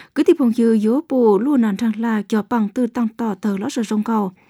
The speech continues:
Cha một lọ tê lu bằng tờ rong cầu lên hó, ha hổ chúa lu sờ hở, rê cha hạ ô căng nu cha, mà nên cho bằng xã nằm khát tư lót sờ khướng của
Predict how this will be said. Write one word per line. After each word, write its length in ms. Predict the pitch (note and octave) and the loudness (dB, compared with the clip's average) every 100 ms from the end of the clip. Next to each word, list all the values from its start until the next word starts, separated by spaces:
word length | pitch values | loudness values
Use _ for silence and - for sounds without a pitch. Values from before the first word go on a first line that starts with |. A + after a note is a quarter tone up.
| - - - _ | -20 -20 -20 _
Cha 140 | C#4+ | 4
một 140 | C#4 C4 | 6 4
lọ 140 | C4+ | 2
tê 180 | C4 C4+ | 0 2
lu 140 | D#4 D4 | 0 0
bằng 160 | C4+ | -2
tờ 160 | A3+ A#3 | 0 -2
rong 180 | A#3 A#3+ | 0 -2
cầu 120 | B3 | -2
lên 200 | A#3 A3+ | -2 -2
hó, 300 | G#3+ A3 B3+ E4+ - - | -2 -2 -4 -6 -14 -2
ha 140 | E4 | 0
hổ 280 | C#4+ B3+ G3+ | 2 2 2
chúa 180 | A#3 A#3 | -2 -4
lu 100 | C4 | -4
sờ 160 | A#3+ | -8
hở, 360 | A3+ A#3+ G3+ E3+ | -4 -2 -2 -4
rê 240 | G#3+ A#3+ A3+ | -2 -2 0
cha 180 | C4+ | -2
hạ 180 | B3+ B3 | -2 -4
ô 80 | A3+ | -6
căng 260 | A3 B3 B3 | -4 0 2
nu 100 | A#3+ | 2
cha, 280 | B3+ A#3 A3 - - - | 0 0 -2 -6 -20 2
mà 160 | C4 B3+ | 6 6
nên 180 | A#3+ | 4
cho 140 | B3 B3 | 2 -2
bằng 220 | C4 A#3 | -2 -2
xã 160 | - D4 | -2 -2
nằm 180 | C#4+ | -2
khát 200 | A3+ E4 - - | -2 -6 -8 -4
tư 300 | C#4 C#4 B3+ - - | 0 0 0 -6 -6
lót 180 | A#3+ D#4+ | -2 0
sờ 220 | - C4+ A3 | 0 0 0
khướng 240 | A#3 E4+ | -2 -2
của 260 | C4+ G#3+ | -2 -2